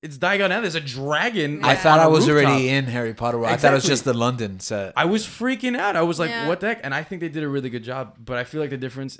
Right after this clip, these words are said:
Speaker 1: with immersion, I mean, I'm not too familiar with Hogsmeade, but, um, for Diagon Alley, the,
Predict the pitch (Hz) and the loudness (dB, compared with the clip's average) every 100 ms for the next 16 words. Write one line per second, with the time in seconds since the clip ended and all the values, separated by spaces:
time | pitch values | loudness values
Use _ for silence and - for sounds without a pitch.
0 | - 123 113 110 113 127 113 98 113 101 | -14 -14 -12 -10 -8 -8 -10 -12 -14 -14
1 | 107 117 117 110 - 120 113 113 110 107 | -12 -10 -10 -12 -16 -16 -14 -12 -10 -10
2 | 110 110 107 110 107 - 113 104 _ _ | -10 -10 -10 -14 -14 -12 -10 -10 _ _
3 | _ _ _ 113 113 110 104 - _ _ | _ _ _ -10 -8 -8 -12 -16 _ _
4 | _ _ _ _ _ _ _ _ - 139 | _ _ _ _ _ _ _ _ -12 -6
5 | 135 147 143 123 123 139 156 - _ _ | -4 -2 -4 -6 -6 -6 -10 -14 _ _
6 | _ _ _ _ _ _ _ _ 113 123 | _ _ _ _ _ _ _ _ -14 -10
7 | 123 123 120 117 | -8 -8 -10 -12